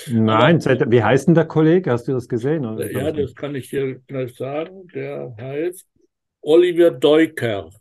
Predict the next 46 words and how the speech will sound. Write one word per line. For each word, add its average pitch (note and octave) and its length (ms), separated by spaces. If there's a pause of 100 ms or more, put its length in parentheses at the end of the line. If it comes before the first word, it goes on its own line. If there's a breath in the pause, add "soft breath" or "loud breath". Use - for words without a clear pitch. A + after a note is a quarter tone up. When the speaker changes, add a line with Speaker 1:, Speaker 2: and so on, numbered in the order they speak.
(320)
Speaker 1:
Ja. G2+ 320
Speaker 2:
D - 80
I C#3+ 200
U D3 340
K C3 340
E B2+ 180
R. G2+ 220
Okay, C#3 300
ist C3 420
Speaker 1:
Ja, A#2 120
Speaker 2:
un-, G2 40
Speaker 1:
gut. G#2 260 (100)
Speaker 2:
ansonsten D#3 400
Speaker 1:
Ich - 80
hab C3+ 80
noch C#3 180
nie C#3+ 240
Speaker 2:
unbekannt. D#3 60
Speaker 1:
von C#3+ 180
dem C#3 260
gehört, B2 540
Speaker 2:
Ja. C3 60
Speaker 1:
natürlich. C3+ 600 (160)
Ähm, A#2 600
und B2 300 (160)
natürlich, B2+ 520
weißt C3+ 240
du, D3 120
Albrecht, C3 380
das - 140
kann B2+ 160
ja B2+ 80 (100)
irgendjemand B2+ 1120
<laughs> B2 100
kann C3 200
etwas A#2+ 320
Negatives A2+ 640
über G#2 220
mich G2 200
schreiben. E2+ 480
Und G#2 300
wie A2 140
gehe B2 160
ich A#2 120
damit A2+ 360
um? D3+ 380